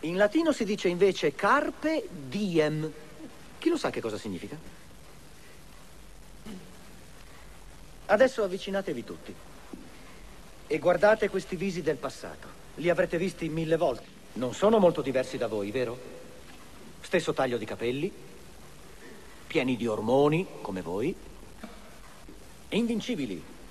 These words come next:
come vi sentite voi. Il mondo è la loro ostrica. Pensano di essere destinati a grandi cose, come molti di voi. I loro occhi sono pieni di speranza,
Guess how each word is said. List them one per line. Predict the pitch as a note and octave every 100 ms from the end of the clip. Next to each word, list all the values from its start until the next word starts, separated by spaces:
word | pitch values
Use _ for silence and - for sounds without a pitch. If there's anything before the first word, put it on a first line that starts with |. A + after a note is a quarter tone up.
| - -
come | D#3+ C#3+
vi | C3+
sentite | C#3+ C3+ D#3+ D#3+
voi. | F#3 G2+ D#2+ - - - - - - - - -
Il | - A#2+
mondo | F3 A#3 G#3
è |
la | G3
loro | F#3+ F#3
ostrica. | E3+ - G#2+ - - - - - - - -
Pensano | D#3 D3+ D#3+ D3+
di | E3
essere | E3 E3
destinati | D3+ D3+ D#3+ F#3+ F#3
a |
grandi | C#3 F3 G#3
cose, | F#3 G#3 F3 -
come | D#3+ C#3+
molti | C#3+ G#3+ G3+
di | E3+
voi. | G3 E3 G#2
I |
loro | D#3 D3+
occhi | E3+ -
sono | - C#3+
pieni | B2+ F3 D#3+
di | D#3
speranza, | - D#3+ G2 D2